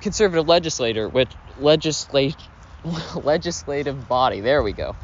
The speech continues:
Um, but it was headed by, I think, then Speaker of the North Carolina House, Thom Tillis. He's now a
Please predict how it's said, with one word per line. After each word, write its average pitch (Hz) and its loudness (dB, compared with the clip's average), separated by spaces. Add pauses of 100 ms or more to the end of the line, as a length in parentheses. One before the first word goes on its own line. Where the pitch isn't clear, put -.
(320)
Um, 107 2
but 139 4
it 143 -4
was 139 -2
headed 165 0
by, 131 2
I 120 -4
think, 131 -6
then 139 0
Speaker 147 -2
of 127 2
the 123 -6
North 127 -2
Carolina 127 -4
House, 135 -4
Thom 123 -6
Tillis. 160 -4
He's 127 -8
now 123 -4
a 113 -4